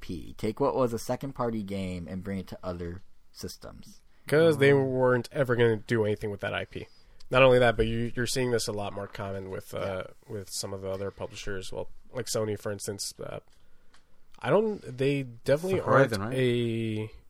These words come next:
Speaker 2: not necessarily Horizon, because that is a first-party studio, but with,
Speaker 3: Right.
Speaker 2: uh, Death Stranding.
Speaker 1: Yeah,
Speaker 2: They're,
Speaker 1: that's true.
Speaker 2: they're letting, uh, five oh five Games publish that on the P C.
Speaker 1: Yeah.
Speaker 2: And, mm, well, I guess less with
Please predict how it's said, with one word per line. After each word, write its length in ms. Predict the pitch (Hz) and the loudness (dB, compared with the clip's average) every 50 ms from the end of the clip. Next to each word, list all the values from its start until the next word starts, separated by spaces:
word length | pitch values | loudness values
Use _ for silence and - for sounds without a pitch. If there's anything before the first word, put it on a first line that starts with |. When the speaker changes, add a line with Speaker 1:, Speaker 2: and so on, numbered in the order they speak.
| - - - - - - - | -20 -20 -20 -20 -20 -10 -2
Speaker 2:
not 180 | 117 131 147 | 0 0 2
necessarily 760 | 151 170 160 151 - - - - - 143 131 127 123 120 113 104 | 4 4 2 2 2 -4 -4 -4 -2 -2 0 2 2 0 0 -2
Horizon, 500 | 110 104 101 101 101 101 95 92 95 92 | -2 -2 -2 0 -2 -2 -4 -6 -10 -12
because 260 | - - - 101 87 | -12 -10 -8 -6 -6
that 220 | 95 98 98 - - | -4 -6 -6 -6 -6
is 180 | 101 117 104 | -8 -8 -8
a 40 | 95 | -8
first-party 460 | - - 104 - - - 110 98 92 | -8 -8 -10 -10 -8 -8 -8 -8 -8
studio, 380 | - - - 107 101 95 92 92 | -8 -10 -8 -8 -6 -6 -8 -6
but 120 | - 101 98 | -6 -8 -6
with, 160 | 95 98 98 | -6 -6 -4
Speaker 3:
Right. 100 | 101 95 | -4 -2
Speaker 2:
uh, 320 | 101 101 101 95 92 92 92 - - - - - - - - - - - - - - - | -2 -2 -2 -4 -6 -8 -10 -10 -14 -14 -12 -12 -12 -10 -12 -12 -12 -10 -12 -12 -10 -6
Death 140 | - 110 - | -6 -6 -4
Stranding. 340 | - 107 98 95 95 - - - - - - - - - - - - - - - | -4 -4 -4 -6 -6 -10 -12 -14 -16 -16 -18 -18 -20 -20 -20 -20 -20 -20 -16 -10
Speaker 1:
Yeah, 220 | - 104 101 95 | -6 -4 -4 -2
Speaker 2:
They're, 200 | 87 - 101 95 - - - - - - | -2 -2 -2 -4 -4 -8 -12 -12 -12 -10
Speaker 1:
that's 160 | 101 98 - | -12 -12 -12
true. 140 | - - 98 | -10 -8 -4
Speaker 2:
they're 100 | 92 110 | -2 -2
letting, 260 | 104 104 101 107 101 101 | 0 0 -2 -2 -2 -4
uh, 160 | 98 95 95 | -4 -6 -6
five 240 | - - 107 101 98 | -6 -4 -4 -4 -4
oh 40 | 101 | -6
five 260 | - - 98 98 - | -4 -4 -4 -4 -4
Games 340 | - 101 98 98 98 95 - | -4 -6 -6 -6 -6 -8 -8
publish 280 | - - 101 - - - | -8 -8 -8 -8 -8 -8
that 80 | - 101 | -6 -6
on 80 | 98 92 | -6 -8
the 60 | - | -10
P 140 | - - 107 | -10 -10 -8
C. 280 | 107 - 107 101 95 - _ - - - 104 | -8 -6 -6 -6 -8 -8 _ -20 -12 -6 -2
Speaker 1:
Yeah. 240 | 101 98 92 87 85 - - - | -2 0 0 0 -2 -4 -6 -4
Speaker 2:
And, 300 | - 117 101 101 101 95 - - - - - - - - - - - - - - _ - - - | -4 -4 -4 -4 -4 -6 -8 -8 -10 -10 -16 -20 -20 -20 -20 -20 -20 -20 -20 -20 _ -20 -14 -10
mm, 400 | 156 147 139 135 135 131 123 120 - - - - - - - - - | -6 -6 -4 -4 -4 -4 -6 -8 -10 -12 -14 -16 -16 -16 -14 -10 -6
well, 100 | 107 107 | -4 -4
I 40 | 101 | -2
guess 280 | 113 110 - - - - | -2 -4 -4 -4 -8 -8
less 480 | - 107 104 104 104 101 98 98 - - | -10 -8 -6 -4 -4 -4 -4 -4 -6 -8
with 200 | - - - | -8 -12 -12